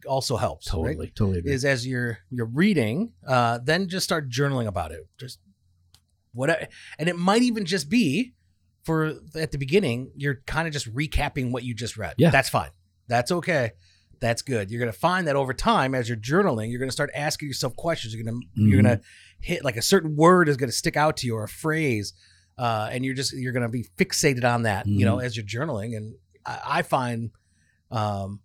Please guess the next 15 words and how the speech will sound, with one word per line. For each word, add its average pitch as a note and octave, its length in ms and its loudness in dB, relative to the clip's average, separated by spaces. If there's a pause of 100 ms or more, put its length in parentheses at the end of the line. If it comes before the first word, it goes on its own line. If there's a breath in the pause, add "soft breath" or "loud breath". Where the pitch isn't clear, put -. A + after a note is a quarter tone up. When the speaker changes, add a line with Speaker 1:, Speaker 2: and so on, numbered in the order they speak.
(360)
Speaker 1:
journaling B2+ 400 0
to A2+ 80 -8
be A2 480 -4
in-, A2+ 280 -10
incredibly A#2 880 -4 (360)
helpful. - 460 -6 (320 loud breath)
Speaker 2:
Yeah, G2+ 280 6 (200)
because C#3 300 6
it, - 200 0 (640 loud breath)
it's, - 440 4
it F3 160 6 (120)
makes D#3 440 8
you F3 100 4
slow C#3 320 6
down A#2+ 420 2